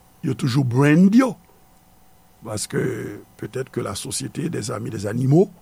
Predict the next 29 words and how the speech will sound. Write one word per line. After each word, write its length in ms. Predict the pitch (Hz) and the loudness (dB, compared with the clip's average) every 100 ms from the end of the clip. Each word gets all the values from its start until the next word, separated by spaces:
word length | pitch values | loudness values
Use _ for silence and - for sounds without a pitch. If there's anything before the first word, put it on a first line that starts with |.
| _ _ _ _ _ _ _ _ | _ _ _ _ _ _ _ _
kapab 380 | 135 - 117 104 | -6 -4 -6 -6
souleve 480 | - 143 131 110 127 | -2 2 2 2 -2
kont 240 | - 127 - | -2 -6 -4
sa 320 | 135 143 170 156 | -2 0 -2 -4
pou 160 | 113 | -10
di 80 | 90 | -14
ke, 200 | - 110 | -16 -14
ben, 160 | 104 104 | -12 -12
sa 160 | 104 90 | -12 -12
trò 240 | - 101 | -12 -12
kriyèl, 540 | - - 131 185 269 330 - _ _ _ _ _ - | -8 -8 -6 -6 -6 -8 -14 _ _ _ _ _ -14
e 80 | 101 | -10
ke 140 | 107 | -10
petèt 320 | 98 107 101 | -10 -14 -12
yo 60 | 98 | -10
pa 100 | 107 | -8
fè 160 | - 135 | -8 -8
l 60 | |
ankò. 220 | 139 208 - - | -4 -4 -4 -8
I 160 | 90 | -8
don't 240 | 101 95 - | -8 -10 -4
know. 320 | 170 254 156 _ _ _ _ _ _ _ _ _ - - - - - | 0 0 -2 _ _ _ _ _ _ _ _ _ -20 -20 -20 -16 2
Men, 380 | 156 196 277 - - _ _ _ _ _ _ _ - | 6 6 4 0 -10 _ _ _ _ _ _ _ -4
Sentespri, 1000 | - 214 226 214 - - 247 285 285 - _ _ _ - | 2 4 4 4 2 0 4 6 6 4 _ _ _ -10
se 320 | - 220 226 - | -2 2 2 4
yon 240 | 170 180 165 | 4 6 4
sò 480 | - - 277 277 208 - _ _ _ _ _ _ _ _ | 2 -2 2 2 0 -8 _ _ _ _ _ _ _ _
ki 420 | - 202 220 226 247 _ _ | 4 6 8 6 4 _ _
make 760 | 139 147 175 147 135 - - | 2 4 4 2 -2 -2 2